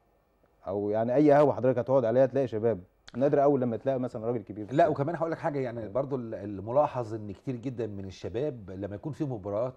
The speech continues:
Speaker 2: لكرة الق-، كرة القدم، وممكن يكون أي واحد شاب عنده في البيت التلفزيون، يعني أو تلفزيونه يكون مذاع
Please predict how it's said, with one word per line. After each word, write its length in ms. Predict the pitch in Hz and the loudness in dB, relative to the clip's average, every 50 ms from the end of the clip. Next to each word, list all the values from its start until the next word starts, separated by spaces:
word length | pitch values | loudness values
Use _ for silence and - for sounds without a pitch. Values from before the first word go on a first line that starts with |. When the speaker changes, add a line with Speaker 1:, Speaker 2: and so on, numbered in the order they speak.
| - 95 | -12 -14
Speaker 2:
لكرة 260 | 87 - 117 - 104 | -12 -10 -10 -10 -10
الق-، 240 | 80 - - - - | -12 -12 -14 -12 -8
كرة 160 | - 120 - 113 | -8 -6 -6 -6
القدم، 360 | 92 - 127 104 92 90 85 - - - - - | -4 -2 -2 -2 -4 -6 -10 -12 -18 -20 -12 -6
وممكن 300 | - 131 160 180 - 180 | -4 -2 -2 -2 -4 -4
يكون 240 | 156 - 196 196 - | -6 -4 -6 -6 -4
أي 180 | - 180 175 160 | -4 -4 -2 -2
واحد 260 | 175 - - 131 - | -2 -4 -4 -6 -4
شاب 200 | - 160 139 135 | -4 -4 -2 -2
عنده 220 | 117 147 151 143 | -4 -4 -4 -6
في 60 | - 113 | -8 -6
البيت 200 | 113 151 - 143 | -8 -6 -6 -8
التلفزيون، 520 | - - 131 113 104 156 127 117 98 92 | -8 -8 -8 -4 -4 -4 -4 -4 -6 -6
يعني 200 | 98 95 104 104 | -6 -6 -6 -6
أو 80 | 107 107 | -6 -4
تلفزيونه 440 | - 113 98 107 107 101 143 170 | -4 -4 -6 -6 -6 -4 -4 -4
يكون 240 | 165 - 175 175 156 | -4 -4 -4 -4 -4
مذاع 400 | 135 135 113 139 156 151 123 - | -4 -4 -2 -2 -2 -2 -2 -4